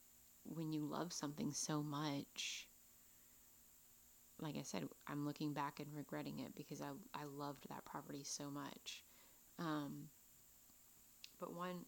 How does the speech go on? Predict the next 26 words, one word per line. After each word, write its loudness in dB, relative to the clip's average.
trust 0
your -2
spouse. 2
And -2
if -4
they 2
are 0
passionate -2
about -6
something -4
and 0
they 4
are 0
telling 0
you, 0
"I 0
believe 0
in 0
this, -4
I, -4
I -2
believe 0
we -2
can -4
do 2
this," -2